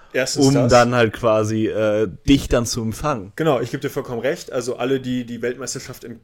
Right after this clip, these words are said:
Speaker 1: Katar am Ende gewonnen haben, das ist nicht so cool, wie wenn du irgendeine andere Weltmeisterschaft gewonnen hast.
Speaker 2: Genau.
Speaker 1: Bei weitem nicht.
Speaker 2: Ja.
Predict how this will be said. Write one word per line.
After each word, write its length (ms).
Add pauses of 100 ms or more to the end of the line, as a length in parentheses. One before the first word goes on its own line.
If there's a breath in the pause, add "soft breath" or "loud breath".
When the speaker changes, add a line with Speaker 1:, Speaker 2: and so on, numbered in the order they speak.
Speaker 1:
Katar 400
am 80
Ende 160
gewonnen 420
haben, 420 (840 soft breath)
das 140
ist 140
nicht 160
so 100 (100)
cool, 140
wie 100
wenn 120
du 40
irgendeine 220
andere 180
Weltmeisterschaft 560
gewonnen 260
hast. 300
Speaker 2:
Genau. 220
Speaker 1:
Bei 100
weitem 300
nicht. 320
Speaker 2:
Ja. 120